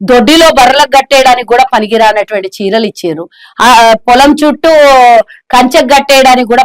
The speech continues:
పనికిరాని చీరలను ఇచ్చారు. ఎవడన్నా మీరు ఇచ్చిన చీరలు కట్టిర్రా పండగ పూట?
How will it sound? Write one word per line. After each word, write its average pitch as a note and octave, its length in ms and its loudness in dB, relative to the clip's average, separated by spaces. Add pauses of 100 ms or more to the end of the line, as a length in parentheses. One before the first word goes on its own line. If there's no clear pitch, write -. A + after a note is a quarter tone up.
పనికిరాని A3 440 -2
చీరలను G#3+ 460 -6
ఇచ్చారు. E3+ 400 -8 (320)
ఎవడన్నా D#4 600 2
మీరు D#4+ 160 0
ఇచ్చిన D4+ 240 -4
చీరలు C#4 500 -2
కట్టిర్రా A#3 340 -4
పండగ A3 380 -2
పూట? B3 280 -4